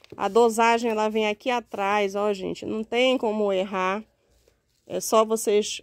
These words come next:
olharem aqui atrás, olha. Deixa eu ver se consigo pegar. Vem aqui, olha, as medidas, tá?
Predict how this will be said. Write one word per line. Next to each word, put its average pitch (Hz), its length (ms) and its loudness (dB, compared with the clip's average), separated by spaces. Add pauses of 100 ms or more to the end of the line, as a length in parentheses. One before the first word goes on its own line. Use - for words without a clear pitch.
olharem 202 560 0
aqui 196 200 -6
atrás, 208 680 -2
olha. 185 320 -10 (340)
Deixa - 160 -14
eu - 40 -10
ver 180 120 -6
se - 120 -16
consigo 190 360 -8
pegar. 185 480 -2 (760)
Vem 226 400 4
aqui, 240 340 -4
olha, 202 260 2
as 214 80 0
medidas, 208 1200 -2 (120)
tá? 214 340 0